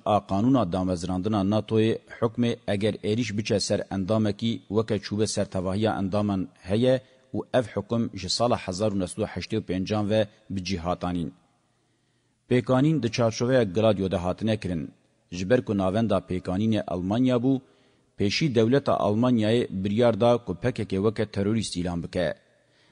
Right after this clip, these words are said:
Almanyayê bi navenda Gladioya natoyê şaxên wê yên Tirkiye û hêzên ewlekariyê yên hundir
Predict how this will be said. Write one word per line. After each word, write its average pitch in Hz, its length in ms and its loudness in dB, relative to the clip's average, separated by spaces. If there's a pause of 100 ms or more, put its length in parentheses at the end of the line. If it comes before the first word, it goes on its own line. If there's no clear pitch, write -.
(200)
Almanyayê 135 760 2
bi 104 240 0
navenda 117 420 2
Gladioya 101 500 2
natoyê 117 560 0
şaxên 120 480 0
wê 117 80 4
yên 101 280 0
Tirkiye 127 400 0
û 90 100 0 (100)
hêzên 117 280 0 (100)
ewlekariyê 104 640 0
yên 95 120 0
hundir 101 260 0